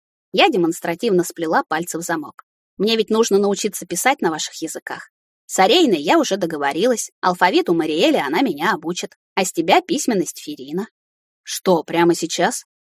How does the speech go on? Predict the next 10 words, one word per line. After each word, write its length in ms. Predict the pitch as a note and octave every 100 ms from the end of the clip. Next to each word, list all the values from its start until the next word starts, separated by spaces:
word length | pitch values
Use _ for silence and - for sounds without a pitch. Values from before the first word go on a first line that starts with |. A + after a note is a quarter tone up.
| _
Маг 240 | A3 F4 C4+
нехотя 440 | F#3 D4 - E3+
отодвинулся 680 | D#3 D#3+ D3 G3+ B3+ - E3
от 100 | -
меня 300 | D#3 F3 A3+
и 20 |
встал. 400 | F#3 - D3+ F3+ _ _ _ _
"А 80 | A#3
чего 280 | - D#4+ C#4+
тянуть? 420 | - B3 F3+ -